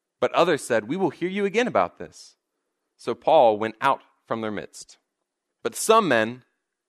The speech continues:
joined him and believed, among whom also was Dionysius the Areopagite and a woman named Damaris, and others with them. Let's pray.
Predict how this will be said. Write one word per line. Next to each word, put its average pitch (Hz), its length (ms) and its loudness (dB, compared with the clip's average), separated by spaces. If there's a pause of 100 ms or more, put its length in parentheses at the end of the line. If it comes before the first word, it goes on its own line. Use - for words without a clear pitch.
(160)
joined 120 320 -4
him 87 260 -12 (180)
and 107 100 -6
believed, 110 560 -6 (400)
among 139 280 2
whom 156 260 -4 (200)
also 135 220 2
was 120 160 -4
Dionysius 127 840 0 (240)
the 113 300 -4
Areopagite 135 920 0 (680)
and 107 80 0
a 101 60 0
woman 131 540 -2
named 117 260 -4
Damaris, 92 680 -6 (320)
and 104 140 -8
others 110 420 -2
with 107 240 -8
them. 76 260 -10 (1300)
Let's 107 140 -14
pray. 80 280 -6